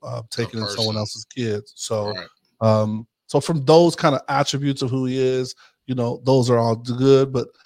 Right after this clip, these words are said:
Speaker 1: now I guess we'll start <laughs> turning into what's kind of happened over the years and, like, where we are right now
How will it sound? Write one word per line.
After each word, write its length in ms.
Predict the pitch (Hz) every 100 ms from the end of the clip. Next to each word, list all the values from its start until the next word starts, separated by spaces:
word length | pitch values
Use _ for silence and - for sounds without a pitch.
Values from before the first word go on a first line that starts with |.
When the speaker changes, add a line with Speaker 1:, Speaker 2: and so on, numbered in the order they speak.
| - - _ -
Speaker 1:
now 180 | 170 170
I 80 |
guess 220 | 156 156 156
we'll 80 |
start 340 | 143 160 135 123
<laughs> 20 |
turning 580 | 131 175 175 151 123 123 - 220 - 185 - -
into 480 | 147 139 - 143 131 - - _
what's 260 | 175 214 214
kind 200 | - 175
of 100 | 151
happened 400 | 175 151 143 147
over 220 | 147 143
the 120 | 139
years 420 | 135 139 143 135 131
and, 100 | 127
like, 160 | 123
where 240 | 123 135 139
we 200 | 131 135
are 140 | 123
right 220 | 123 113
now 380 | 123 123 120 117